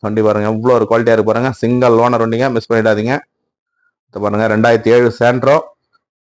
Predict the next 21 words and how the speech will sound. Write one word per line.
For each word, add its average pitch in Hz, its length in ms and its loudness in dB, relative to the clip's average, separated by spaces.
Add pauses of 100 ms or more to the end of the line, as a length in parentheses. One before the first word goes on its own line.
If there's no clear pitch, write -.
(100)
ரெண்டு 117 260 -4
ஓனர், 117 200 0 (180)
ஏ 113 40 4 (120)
சி, 131 160 0
பவர் 113 140 2
ஸ்டீரிங், 120 300 0
பவர் 117 160 2
விண்டோ, 123 160 0 (120)
ரெண்டாயிரத்தி 117 340 2
இருபத்தெட்டுல 117 480 0
எஃப்சிக்குது, 120 320 -2 (100)
நாலு 117 280 4
நியூ 123 160 0
பிராண்ட் 117 180 -2
டயர், 135 220 2
ஏ 131 120 4
சி - 140 0
ஒர்க்கிங்கோட 117 460 0
இருக்கு. 120 180 0 (1300)
Santro 135 380 2
ஒண்ணு 143 140 2